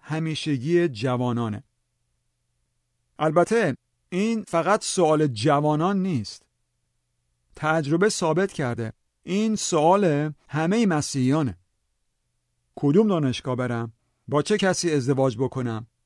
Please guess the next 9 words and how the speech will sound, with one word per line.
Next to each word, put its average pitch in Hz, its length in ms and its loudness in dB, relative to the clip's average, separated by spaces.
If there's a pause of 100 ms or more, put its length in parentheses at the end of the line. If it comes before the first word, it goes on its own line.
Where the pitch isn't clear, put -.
(320)
شغلم 202 540 4
چی - 260 0
می‌شه؟ 135 480 0 (460)
آیا 175 580 8
باید 156 300 4
سر 185 240 -2
این 196 300 0
کار 214 260 0
برم 180 500 0